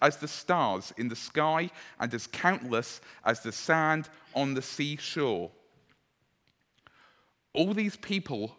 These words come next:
were still living by faith when they died. They did not receive the things promised. They only saw them and welcomed them from a distance,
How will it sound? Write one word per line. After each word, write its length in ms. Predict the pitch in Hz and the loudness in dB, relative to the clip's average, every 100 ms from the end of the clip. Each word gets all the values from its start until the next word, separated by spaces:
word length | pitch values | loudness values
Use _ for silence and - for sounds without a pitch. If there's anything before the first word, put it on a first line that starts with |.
| - | -6
were 220 | 131 127 | 2 2
still 540 | - - 165 170 175 - | 2 -2 2 2 2 -2
living 380 | 139 156 170 147 | 0 0 2 0
by 180 | 147 | 0
faith 440 | 143 - 127 95 - | 2 4 4 2 -2
when 180 | 120 117 | 0 2
they 140 | 127 | 0
died. 520 | 120 131 120 87 85 - _ _ _ _ _ _ _ _ _ _ _ _ _ _ _ | 2 0 0 -2 -6 -12 _ _ _ _ _ _ _ _ _ _ _ _ _ _ _
They 120 | - | -4
did 180 | 139 165 | -2 -2
not 220 | 156 185 | 0 -2
receive 640 | 147 - - 127 95 98 - _ _ - | -4 -4 -2 -2 -2 -8 -16 _ _ -12
the 80 | |
things 540 | 117 - 135 123 117 - - | -8 0 2 2 -4 -10 -20
promised. 680 | - 151 110 85 - - - _ _ _ _ _ _ _ _ | -4 -2 -2 -6 -12 -20 -20 _ _ _ _ _ _ _ _
They 140 | 110 131 | 0 0
only 260 | 139 120 | 0 -2
saw 460 | - - 180 180 170 | -4 -6 0 0 0
them 380 | - 69 90 - _ _ _ _ - | -4 -6 -8 -12 _ _ _ _ -4
and 200 | 110 95 | -2 4
welcomed 520 | 127 160 - 113 85 | 6 6 0 -8 -8
them 300 | - 80 87 - _ _ _ | -6 -6 -8 -12 _ _ _
from 300 | - 113 98 | -8 -4 -4
a 60 | |
distance, 800 | 85 127 123 - 80 73 - - | -2 -2 -2 -10 -10 -10 -12 -16